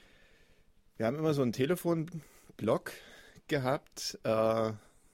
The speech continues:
gab's auch wieder einige News im letzten Monat. Das vielleicht bedeutendste, Google hat mit Android so eine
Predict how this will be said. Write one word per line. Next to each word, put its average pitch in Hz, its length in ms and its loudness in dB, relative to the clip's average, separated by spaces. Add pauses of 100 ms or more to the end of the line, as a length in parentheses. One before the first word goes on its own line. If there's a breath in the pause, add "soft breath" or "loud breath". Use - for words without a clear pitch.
(680 soft breath)
gab's 117 300 0
auch 120 120 -8
wieder 160 280 0
einige 123 240 -2
News 143 440 -4
im 147 180 -2
letzten 139 300 -2
Monat. 120 580 -2 (760 soft breath)
Das 113 180 0
vielleicht 110 480 2
bedeutendste, 127 920 0 (160)
Google 156 680 0
hat 123 180 -4
mit 110 160 -2
Android 127 580 -2
so - 140 -6
eine 98 460 -4